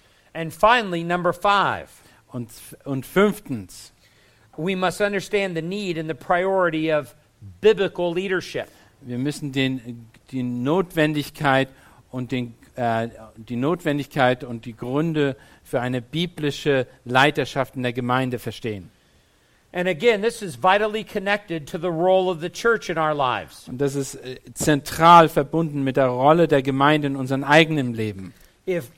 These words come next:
Speaker 1: the church is not putting into leadership truly qualified people,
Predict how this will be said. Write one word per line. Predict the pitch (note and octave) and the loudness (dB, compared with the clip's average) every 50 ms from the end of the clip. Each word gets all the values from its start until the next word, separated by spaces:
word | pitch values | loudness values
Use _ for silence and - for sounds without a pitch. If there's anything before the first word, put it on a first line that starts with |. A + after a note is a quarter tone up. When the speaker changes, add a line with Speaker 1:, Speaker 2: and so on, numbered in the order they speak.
| _ _ F3+ | _ _ -10
Speaker 1:
the | D#3+ E3 | -8 -8
church | - - B3 B3+ B3 B3 - | -2 2 4 4 4 4 0
is | F#3 D#3 C#3+ | -4 -4 0
not | G3+ F#3+ F#3 - - | 0 0 0 0 -2
putting | - G#3 G3+ G3+ F#3+ | -2 -2 -2 -2 -2
into | G3 G3 F3+ E3+ | -4 -6 -4 -4
leadership | D#3+ D#3 F#3+ G#3+ G#3 G#3 F#3+ - - - F3+ D#3+ E3 E3 - - _ _ _ _ _ _ _ _ _ | -4 -4 -4 -2 -2 -2 -2 -2 -4 -2 0 0 0 0 -4 -10 _ _ _ _ _ _ _ _ _
truly | - - - A#3 A#3+ A#3+ A#3+ A3 F#3 E3 D#3 | -16 -10 -4 -2 -2 0 0 -2 -2 -4 -4
qualified | D3 - - - G#3 G#3 G#3 G3+ F#3+ E3+ D#3 - - D#3+ D3 C#3+ C#3+ C#3+ C#3+ C3 - | -6 -6 -2 2 4 4 4 4 4 0 -2 -2 0 0 2 2 2 0 -2 -4 -8
people, | - G#3+ G3 - C#3+ C3+ D3+ G3 G3 | -10 -10 -8 -6 -4 -2 -2 -4 -4